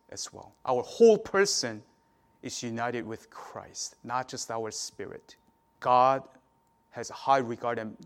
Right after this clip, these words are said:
considers our body precious because God create-, when God created us, it's not just our spirit that he created, but our bodies as well.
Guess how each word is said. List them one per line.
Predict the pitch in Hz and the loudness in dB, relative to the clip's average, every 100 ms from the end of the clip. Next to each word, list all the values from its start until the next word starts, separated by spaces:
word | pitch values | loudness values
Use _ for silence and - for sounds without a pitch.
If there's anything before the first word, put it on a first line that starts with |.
| - | -16
considers | - 139 - 151 151 135 | -8 -4 -2 2 2 2
our | 127 127 | 2 2
body | 110 - 120 120 107 98 _ _ _ _ _ _ _ _ _ _ _ _ - | -2 2 4 4 0 -12 _ _ _ _ _ _ _ _ _ _ _ _ -16
precious | - 113 - 85 - - _ _ _ | -8 -6 -6 -10 -14 -14 _ _ _
because | - 113 - | -12 -10 -4
God | 135 139 143 | 4 6 4
create-, | - 156 127 | 0 -2 0
when | 123 127 | -2 -4
God | 127 131 139 | 2 4 4
created | - 135 123 110 117 | -2 -6 -4 -4 -4
us, | 113 | -6
it's | 120 - | -8 -4
not | 131 127 | -4 -4
just | - 113 117 | -8 -6 -4
our | 113 | -2
spirit | 110 - - 156 123 - - _ | -2 -4 -4 -6 -6 -8 -16 _
that | 127 | -8
he | 139 | -8
created, | 131 - 117 113 101 92 _ _ _ _ | -10 -10 -4 -4 -6 -12 _ _ _ _
but | - | -6
our | 113 104 101 | -6 -6 -6
bodies | 117 110 110 107 | 0 0 0 -4
as | 107 104 - | -10 -12 -14
well. | 104 101 | -14 -14